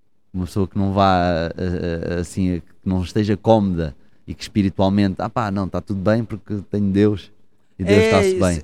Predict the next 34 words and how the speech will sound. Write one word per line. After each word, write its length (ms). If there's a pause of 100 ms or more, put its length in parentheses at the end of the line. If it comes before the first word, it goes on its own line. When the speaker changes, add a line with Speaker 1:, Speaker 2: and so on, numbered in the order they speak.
Speaker 2:
e 160
há, 220
e 60
Speaker 1:
Estás 220
Speaker 2:
tem 80
Speaker 1:
a 40
ver? 100
Tipo, 100
Speaker 2:
pessoas 220
que 340
Speaker 1:
essa 280
pessoa 220
às 80
vezes 180
acaba 320
por 100
ser, 140
mas 320
Speaker 2:
soberba, 520
elas 240
acham 300
que, 60
tipo 240
assim, 300
é, 260
não 100
é 40
soberba, 420
é, 360
como 200
é 60
que 120
fala? 340
É, 200